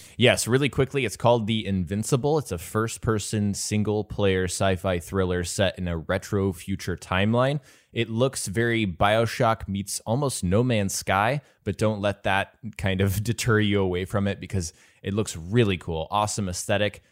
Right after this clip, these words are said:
This is a next-gen game coming to P S five, P C, and Xbox Series X in twenty twenty-one. It's from a studio called Starward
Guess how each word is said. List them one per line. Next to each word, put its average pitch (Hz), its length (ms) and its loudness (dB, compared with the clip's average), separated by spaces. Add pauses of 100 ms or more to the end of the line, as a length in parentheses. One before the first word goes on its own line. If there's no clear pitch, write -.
(160)
This 104 140 0
is 104 140 0
a 98 100 4
next-gen 95 640 0
game 95 320 0
coming 92 240 0
to 82 40 -6
P 101 200 -2
S 90 160 0
five, 90 320 -2
P 92 160 -4
C, 95 340 -4
and 82 80 -4
Xbox 90 420 -4
Series 90 340 -4
X - 280 -8
in 85 140 -4
twenty 98 360 -2
twenty-one. 95 720 -2 (320)
It's 104 140 -8
from 110 380 2
a 95 80 -8
studio 110 360 0
called 95 260 -2
Starward 104 760 0